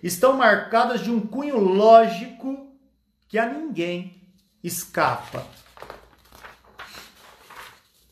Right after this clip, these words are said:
Então, ainda em relação à universalidade dos ensinos dos espíritos,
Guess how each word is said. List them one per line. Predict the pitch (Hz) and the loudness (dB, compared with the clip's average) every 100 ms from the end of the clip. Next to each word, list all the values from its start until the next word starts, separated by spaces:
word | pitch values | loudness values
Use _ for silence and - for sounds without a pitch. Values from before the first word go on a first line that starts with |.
| - _ _ - 151 | -20 _ _ -10 -8
Então, | 131 151 165 | 2 2 4
ainda | 151 160 | 0 -2
em | 147 | -4
relação | 147 139 139 - 151 143 | -4 -4 -4 -4 -4 -4
à | 135 123 - 165 | -6 -8 -8 -2
universalidade | 202 175 156 156 147 131 123 135 135 120 | 0 0 -2 -4 -6 -6 -4 -2 -2 -4
dos | 120 113 | -10 -10
ensinos | 127 127 135 127 113 | -10 -10 -8 -8 -10
dos | 110 113 | -12 -14
espíritos, | 117 113 - - 165 190 127 95 | -14 -14 -16 -12 -8 -6 -8 -16